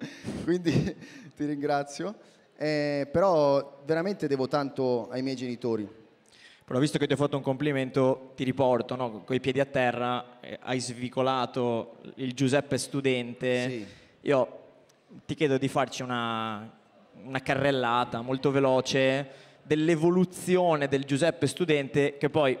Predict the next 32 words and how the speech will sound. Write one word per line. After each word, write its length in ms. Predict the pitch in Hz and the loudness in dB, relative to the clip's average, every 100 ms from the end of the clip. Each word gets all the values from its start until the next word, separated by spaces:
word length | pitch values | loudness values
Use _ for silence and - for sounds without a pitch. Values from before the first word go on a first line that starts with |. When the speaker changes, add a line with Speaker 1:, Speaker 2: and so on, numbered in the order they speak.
| - | -6
Speaker 2:
per 160 | - 151 | -2 2
voi 120 | 143 | 2
saperlo, 680 | 135 156 160 143 131 120 - | 2 0 2 4 2 0 -2
lo 140 | 151 160 | 0 2
leggo, 580 | 139 131 135 139 - - | 2 2 2 2 0 -4
a 80 | |
un 120 | 147 151 | -4 0
certo 360 | 160 156 180 | -2 0 -2
punto 760 | 156 156 147 135 147 139 143 - - - | 0 0 -2 -2 2 2 0 -6 -20 -20
si 240 | - 180 | -10 -2
laurea 460 | 160 139 139 143 139 - | 0 4 4 4 2 0
in 320 | 143 135 123 - | -6 -6 -8 -10
marketing 920 | 156 170 160 135 135 139 135 131 131 | -8 0 0 0 -2 -6 -4 -6 -6
e 140 | - 170 | -2 -2
comunicazione 840 | - 151 151 143 151 - 160 135 | 0 -2 -2 0 -2 0 -2 -2
aziendale 920 | - 139 151 180 147 131 139 147 - | -4 -6 -4 -2 0 2 0 -2 -8
e 440 | - 147 143 - - | -4 0 0 -4 -18
mercati 800 | 147 139 135 151 123 113 131 123 - | -6 -2 -2 0 0 -2 -6 -8 -10
globali. 680 | - 131 117 107 101 113 - _ _ | 0 0 2 -4 -6 -10 -14 _ _
Così 220 | - 127 | -4 -2
mi 80 | 127 | 0
hai 80 | 123 | 0
detto, 340 | 117 117 127 | 0 -2 0
perché 220 | 117 117 | 0 0
io 280 | 123 123 123 | 0 0 -2
tuttora 300 | - 135 131 | -2 -2 2
Speaker 1:
Bravo. 140 | 127 127 | 2 2
Speaker 2:
fatico 280 | 131 127 123 | 0 0 -2
a 60 | |
crederci. 480 | - 110 107 110 - | -2 -8 -10 -12 -6
Speaker 1:
Bravo, 260 | 117 101 110 | -4 -2 -2
bravo. 320 | 98 101 | -4 -2